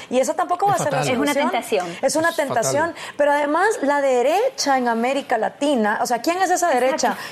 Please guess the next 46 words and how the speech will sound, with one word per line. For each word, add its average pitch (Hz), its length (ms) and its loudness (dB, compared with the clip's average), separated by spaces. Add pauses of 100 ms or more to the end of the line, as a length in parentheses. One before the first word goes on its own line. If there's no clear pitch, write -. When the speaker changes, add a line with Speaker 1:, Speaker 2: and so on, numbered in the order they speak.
Speaker 1:
Iván 254 300 0
Duque, 254 400 2
Sebastián 247 420 0
Piñera, 262 600 0 (240)
eh, 240 260 2
Jimmy 285 220 2
Morales 277 480 0
en 254 100 -2
Guatemala, 240 560 0
o 240 40 0
Yamatei, 247 680 0 (160)
o 262 160 4
el 247 140 0
pri. 339 440 2 (240)
Son 330 220 0 (140)
indefendibles, 262 1000 0 (100)
porque 277 300 0
no 294 300 2
hacen 381 400 0
lo 277 120 0
que 370 100 0
realmente 233 420 0
habría 262 300 0
que 254 140 -2
hacer. 285 480 0
Ese 294 200 2
Estado 370 460 0
criminal 233 440 0
Speaker 3:
Ni 240 60 0
Speaker 1:
del 254 100 0
que 233 60 -2
Speaker 3:
son 226 100 2
Speaker 1:
estaba 240 180 2
Speaker 3:
extrema 262 200 0
Speaker 1:
hablando, 294 220 0
Speaker 3:
derecha. - 160 -8 (260)
Speaker 1:
ajá, 294 260 -2
del 302 140 0
que 269 80 0
estaba 285 180 0
hablando 370 220 -2
María 254 260 0
Corina, 262 400 0 (520)
en 233 140 2
este 392 240 0
continente, 233 800 0